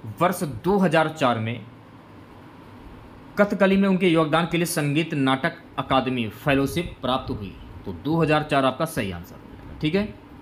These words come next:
कलामंडलम राजन को कथकली नृत्य शैली के लिए संगीत नाटक अकादमी पुरस्कार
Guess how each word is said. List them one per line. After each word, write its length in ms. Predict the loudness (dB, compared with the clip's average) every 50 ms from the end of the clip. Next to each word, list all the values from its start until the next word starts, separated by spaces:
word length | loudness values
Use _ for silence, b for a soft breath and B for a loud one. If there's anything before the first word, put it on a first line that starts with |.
| -20 -20 -20 -20 -20 -20 -20 -20 -20 -20 -20 -20 -20 -20 -20 -20 -20 -20 -20 -20 -20 -20 -18 -16 -16 -14 -4 2
कलामंडलम 680 | 2 4 4 4 4 2 2 2 4 2 2 0 -2 -4 -6 -6 -6
राजन 580 | -4 -2 0 2 2 2 2 4 2 2 2
को 340 | 2 2 0 -2 -2 -4 -8 -14 -20 -20 -20 -20 -20 -20 -20 -20 -20 -18 -2 2
कथकली 440 | 2 2 2 0 0 2 4 4 4 4 4 2 0 -4 -8 -4 0
नृत्य 340 | 0 0 0 0 0 -2 -4
शैली 420 | -2 0 0 2 4 4 4 2
के 160 | 2 2 2
लिए 300 | 2 2 0 0 -2 -6 -12
संगीत 600 | -12 -10 -6 -4 -2 0 0 2 2 0 0 0
नाटक 460 | 0 -2 0 -2 -2 -2 -4 -6 -6 -6 -8
अकादमी 460 | -6 -2 -2 -2 0 0 -2 -2 -2
पुरस्कार 520 | -4 -4 -4 -4 -4 -2 -2 0 0 0